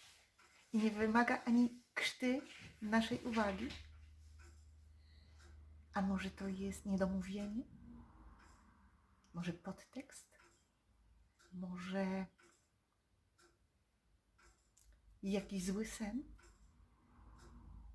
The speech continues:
A może to jest myśl, którą kiero-, kierujemy do kogoś? A może energia?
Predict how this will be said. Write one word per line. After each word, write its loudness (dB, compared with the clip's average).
A 2
może 2
to 0
jest 4
myśl, 2
którą 0
kiero-, -4
kierujemy 6
do -2
kogoś? -8
A -2
może 0
energia? 4